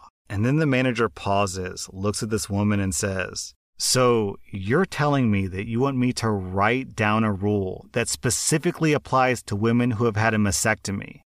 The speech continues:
You want me to create a special rule and apply it only to a certain group of women and then <laughs> write that document down and share it with the public? Uh,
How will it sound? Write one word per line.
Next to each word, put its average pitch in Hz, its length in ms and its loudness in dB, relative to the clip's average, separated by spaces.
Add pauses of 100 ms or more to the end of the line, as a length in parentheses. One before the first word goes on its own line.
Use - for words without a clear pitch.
(100)
You 131 240 2
want 240 180 0
me 180 160 2
to 165 100 0
create 156 320 0
a 127 100 2
special 139 580 0
rule 123 360 2
and 120 80 0
apply 139 360 0
it 143 160 2 (180)
only 185 380 2
to 175 160 0
a 156 60 4
certain 147 420 0
group 131 200 0
of 120 160 -2
women 107 440 0 (100)
and 123 160 0
then 127 220 2
<laughs> - 40 -4
write 117 360 2
that 156 180 2
document 131 520 0
down 117 400 0
and 107 180 0
share 127 220 2
it 143 60 0
with 135 120 0
the 123 80 -2
public? 131 480 0 (220)
Uh, 180 360 6